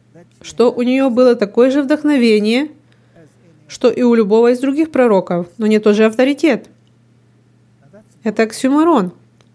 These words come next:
Если Бог говорит через кого-то и даёт такое же вдохновение,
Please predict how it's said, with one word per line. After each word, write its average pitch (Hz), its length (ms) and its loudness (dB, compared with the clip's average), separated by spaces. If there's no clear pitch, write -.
Если 240 400 0
Бог 208 440 -2
говорит 208 520 2
через 202 300 -2
кого-то 202 680 -2
и 208 80 -4
даёт 226 380 0
такое 269 340 0
же 233 140 0
вдохновение, 202 1040 0